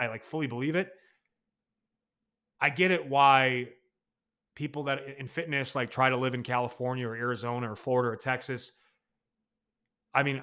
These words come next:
I'm not gonna be having those winter bulks anymore. Like, it, it, it warms, it, it cools down to, like, eighty to ninety during the, you know, non-summer months. Um,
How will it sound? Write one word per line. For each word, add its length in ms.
I'm 140
not 160
gonna 200
be 180
having 560
those 480
winter 380
bulks 420
anymore. 580
Like, 140
it, 220
it, 160
it 100
warms, 360
it, 200
it 240
cools 260
down 380
to, 100
like, 320
eighty 200
to 100
ninety 600
during 460
the, 60
you 260
know, 60
non-summer 480
months. 480
Um, 460